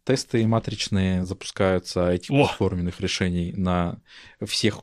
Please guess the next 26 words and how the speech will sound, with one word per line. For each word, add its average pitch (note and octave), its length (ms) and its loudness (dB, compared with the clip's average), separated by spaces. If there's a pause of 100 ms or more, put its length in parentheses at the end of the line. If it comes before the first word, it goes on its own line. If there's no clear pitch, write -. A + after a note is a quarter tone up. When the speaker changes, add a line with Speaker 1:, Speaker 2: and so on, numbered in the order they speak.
Speaker 1:
грубо G2 320 2
говоря, F#2+ 180 4
поддерживаемых F2+ 840 -2
версий. F#2 400 -2 (200)
Но G2+ 100 2
тут, D#3 260 2
как - 280 -2
сказать, G2+ 360 -6
противопоставление C3 1040 2
постоянное G#2 640 0
нужно G2+ 280 -2
учитывать, B2 540 0 (220)
что - 260 0
да, G2+ 240 4
ты - 160 -4
хочешь G#2+ 380 0
стильно, G2+ 320 0
модно, G2 260 2
молодёжно, C#3 640 2 (280)
но G2+ 120 2
при G#2 180 2
этом G2+ 220 -2
тебе G2+ 240 0
нужно F#2+ 260 -4
поддерживать F#2 540 -2
старое, C#3 500 0